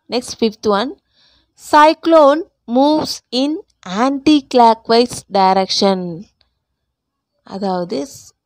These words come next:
சூறாவளி காற்று இருக்கு இல்லையா, cyclone, அது வந்து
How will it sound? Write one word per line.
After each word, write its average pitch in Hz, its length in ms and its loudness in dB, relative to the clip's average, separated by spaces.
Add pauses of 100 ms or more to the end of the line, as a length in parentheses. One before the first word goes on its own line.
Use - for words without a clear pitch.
(100)
சூறாவளி 277 680 -4
காற்று 220 300 -4
இருக்கு 220 100 -4
இல்லையா, 233 260 2
cyclone, 220 600 2 (760)
அது 190 300 -4
வந்து 196 480 -2